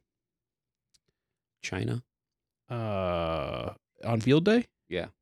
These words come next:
Speaker 2: Um, last year, I think she got Mexico, which is a pretty good jaunt from us.
Speaker 1: Yeah.
Speaker 2: The conditions gotta really be right to get really far away. Like, you gotta have, like, the perfect,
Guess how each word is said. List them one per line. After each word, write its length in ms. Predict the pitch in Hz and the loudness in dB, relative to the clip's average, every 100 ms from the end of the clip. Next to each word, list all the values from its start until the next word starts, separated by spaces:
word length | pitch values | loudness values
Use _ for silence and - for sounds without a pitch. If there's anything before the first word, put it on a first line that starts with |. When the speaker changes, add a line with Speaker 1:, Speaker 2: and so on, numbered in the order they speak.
| _ _ _ _ - | _ _ _ _ -6
Speaker 2:
Um, 400 | 120 110 107 104 | 0 2 4 4
last 380 | 107 117 - - | 6 4 2 0
year, 280 | 120 117 113 | 2 4 4
I 60 | |
think 260 | 110 110 - | 4 2 0
she 200 | - 107 | -2 0
got 560 | 104 101 98 - - - _ _ _ _ _ _ _ | 4 4 2 0 -8 -16 _ _ _ _ _ _ _
Mexico, 840 | 104 98 - - - - 80 71 - _ _ _ | -4 -2 0 -2 -4 -4 -4 -4 -8 _ _ _
which 180 | 113 - | -10 -6
is 120 | 92 | -6
a 60 | 95 | -2
pretty 240 | 107 92 | 0 0
good 260 | 92 90 - | 0 -4 -6
jaunt 220 | 95 85 - | -6 -6 -8
from 200 | 60 58 | -12 -8
us. 400 | 57 - - - _ _ _ _ _ _ _ _ _ - | -6 -4 -6 -8 _ _ _ _ _ _ _ _ _ -4
Speaker 1:
Yeah. 300 | 76 65 87 - _ _ _ - | 0 0 -4 -14 _ _ _ -6
Speaker 2:
The 40 | |
conditions 460 | - 143 196 147 120 | 0 4 6 6 6
gotta 220 | 110 98 | 4 6
really 200 | 101 101 | 6 6
be 140 | 95 | 4
right 420 | 87 80 85 73 - | 0 2 2 0 -2
to 100 | 85 | -2
get 200 | 76 62 | -2 -2
really 180 | 92 | -2
far 280 | 85 82 76 | -2 -2 0
away. 340 | 55 57 58 - - | 0 -2 -4 -6 -8
Like, 140 | - | 0
you 80 | 110 | 4
gotta 120 | 117 | 4
have, 100 | 107 | 4
like, 140 | 104 | 0
the 60 | - | -4
perfect, 540 | - 123 117 113 - | 2 2 4 2 -2